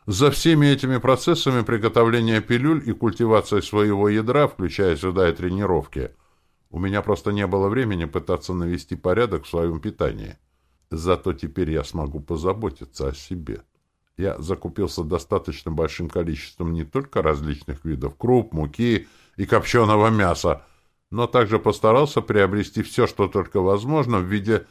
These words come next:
свежего хлеба, вина и даже одежды, которые могли сыграть свою роль в моей жизни. Даже рыбу прикупил. Не говоря уже про различные ткани, что позволило бы мне обеспечить себя запасами.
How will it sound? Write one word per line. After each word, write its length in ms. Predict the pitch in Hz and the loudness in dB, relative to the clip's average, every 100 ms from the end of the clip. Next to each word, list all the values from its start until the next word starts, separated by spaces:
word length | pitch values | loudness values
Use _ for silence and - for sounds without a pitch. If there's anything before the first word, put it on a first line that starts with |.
| _ _ _ - | _ _ _ -16
свежего 560 | - 139 143 120 110 | -2 2 4 4 4
хлеба, 440 | 104 113 117 110 107 | 2 4 4 4 4
вина 480 | 101 104 110 117 | 2 2 4 4
и 40 | 107 | 4
даже 320 | 110 120 123 | 4 4 6
одежды, 680 | 123 113 101 78 71 78 - _ _ _ _ _ | 4 4 2 2 2 0 -2 _ _ _ _ _
которые 400 | - 87 90 87 | -2 0 2 2
могли 320 | 85 90 90 85 | 2 0 -2 -4
сыграть 400 | 92 85 87 78 | -4 0 0 0
свою 300 | 90 87 90 | 0 2 2
роль 160 | 120 | 0
в 40 | 90 | -2
моей 280 | 76 85 | -2 -2
жизни. 440 | 87 69 62 64 58 _ _ _ _ _ | -4 -6 -8 -10 -14 _ _ _ _ _
Даже 440 | 76 123 117 123 120 | 0 2 2 2 2
рыбу 300 | 123 101 87 | 2 0 0
прикупил. 800 | 82 76 80 71 78 67 60 - _ _ _ _ - | -2 -2 -2 -2 -2 -2 -4 -10 _ _ _ _ 0
Не 200 | 131 143 | 2 6
говоря 420 | 139 135 147 156 | 6 8 8 8
уже 220 | 139 127 | 6 4
про 220 | 120 117 | 4 4
различные 640 | 117 110 113 117 - 117 107 | 4 2 0 -2 -2 0 0
ткани, 560 | - 147 143 104 82 - | 0 0 2 2 -2 -6
что 180 | - 98 | -6 -2
позволило 640 | 90 92 104 107 95 92 | 0 0 2 2 2 0
бы 160 | 87 95 | -2 -2
мне 160 | 98 | -2
обеспечить 640 | 90 87 - 110 101 87 - | -4 -4 -8 -6 -4 -6 -6
себя 260 | 85 85 | -2 -2
запасами. 720 | 80 95 - 67 - 57 53 | 0 -2 -2 -4 -4 -12 -12